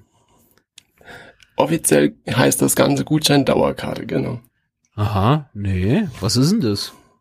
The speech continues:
Speaker 2: Ach so, ja gut, es, äh, es klingt schon selbsterklärend, <laughs> das muss ich jetzt schon zugeben, aber nee, ich hab's, äh,
Speaker 1: Ka-
Speaker 2: tatsächlich nicht mitbekommen. Seit wann gibt's sowas?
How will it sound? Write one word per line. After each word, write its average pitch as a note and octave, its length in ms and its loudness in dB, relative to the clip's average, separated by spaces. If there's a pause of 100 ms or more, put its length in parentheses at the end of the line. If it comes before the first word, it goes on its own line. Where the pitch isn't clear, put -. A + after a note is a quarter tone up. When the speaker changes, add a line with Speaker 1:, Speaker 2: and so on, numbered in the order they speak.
(1300)
Speaker 2:
Ach - 120 -18
so, D#3 240 2
ja A#2 180 2
gut, B2 280 -4
es, A2+ 280 -2
äh, C3 140 2
es - 200 -4
klingt D3 360 -4
schon C3+ 160 -2
selbsterklärend, D3 800 0
<laughs> - 60 -20
das - 240 -6
muss D#3 220 -4
ich C#3 140 -10
jetzt D3 220 0
schon C3 180 -6
zugeben, D3 420 0
aber G#2+ 240 0 (540)
nee, C#3 140 4
ich B2+ 180 -2
hab's, C#3 240 0
äh, B2+ 140 4
Speaker 1:
Ka- B2 60 4
Speaker 2:
tatsächlich C3+ 580 -2
nicht C3 160 -4
mitbekommen. A#2+ 500 -2
Seit A2 220 0
wann A2+ 120 0
gibt's C3+ 200 -4
sowas? D#3+ 420 0